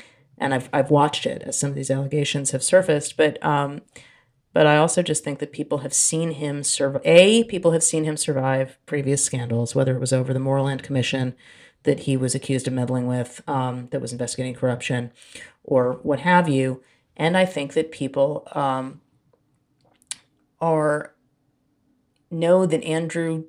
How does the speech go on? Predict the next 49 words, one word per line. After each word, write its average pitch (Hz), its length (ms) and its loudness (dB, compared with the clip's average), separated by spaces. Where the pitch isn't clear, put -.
Cuomo's 156 420 -2
personality 147 880 -2
is, 139 360 0
uh, 139 340 -4
is 143 200 -2
one 160 320 2
to 175 120 -2
kind 165 280 -4
of 143 140 -2
ride 151 320 4
out 156 260 0
the 135 60 -8
scandal 143 540 -4
and 131 220 -12
not 135 380 -6
just - 280 -4
go 135 180 6
away. 131 400 0
He 143 160 -8
did 139 180 -4
that 139 180 -4
once 139 300 -6
in 156 80 -6
his 147 160 -4
career, 139 400 -4
which 135 200 -6
was 127 120 -4
two - 160 -8
thousand 131 380 -4
two, 156 360 6
when 135 160 -2
he 135 100 0
stepped - 340 0
down, 135 440 -2
when 135 140 -4
he 131 80 0
was 131 120 -2
in 135 80 -2
the 131 60 -4
primary 135 500 -2
with 127 120 -6
Carl 131 220 -4
McCall 131 420 -4
for - 80 -12
the 135 60 -10
Democratic 135 440 -4
nomination 135 480 -6
for - 80 -4
governor. 156 460 0